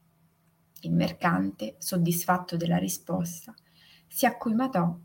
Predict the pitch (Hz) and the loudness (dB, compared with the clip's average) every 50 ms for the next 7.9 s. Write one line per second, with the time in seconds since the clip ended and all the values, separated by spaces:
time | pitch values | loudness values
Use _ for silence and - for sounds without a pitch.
0 | - - 220 - - - 226 202 185 180 170 170 170 175 170 175 - - - - | -10 -8 -8 -6 -4 -4 0 2 2 4 4 2 2 -2 -4 -4 -6 -8 -10 -10
1 | - _ _ _ _ _ _ _ _ _ _ _ _ _ _ _ _ _ - 185 | -12 _ _ _ _ _ _ _ _ _ _ _ _ _ _ _ _ _ 2 4
2 | 185 170 170 196 190 208 226 233 208 185 196 202 - 185 180 175 175 - 208 202 | 6 6 8 6 6 6 6 8 10 12 10 10 10 6 2 2 2 0 2 4
3 | 185 185 202 208 202 190 185 - 180 170 175 175 175 170 180 175 175 170 170 - | 4 4 4 4 2 0 0 0 0 2 2 2 4 4 4 4 4 4 4 4
4 | 170 165 165 165 165 165 165 165 165 170 170 170 - 247 226 190 180 170 170 175 | 4 4 4 4 4 4 4 4 4 2 2 2 0 2 2 4 2 2 -2 -4
5 | - - _ _ _ _ _ _ _ _ _ _ _ - _ _ _ - 233 226 | -6 -10 _ _ _ _ _ _ _ _ _ _ _ -20 _ _ _ -4 -4 0
6 | - - 269 262 269 262 233 190 180 180 180 - 185 185 - - 240 226 - - | 2 4 6 10 12 12 12 12 10 6 4 -2 -6 -2 2 4 4 4 2 0
7 | 196 185 - - - 277 277 269 240 220 202 202 202 220 220 240 277 | -4 -4 -4 -2 2 2 2 4 4 2 0 0 -2 -4 -6 -6 -8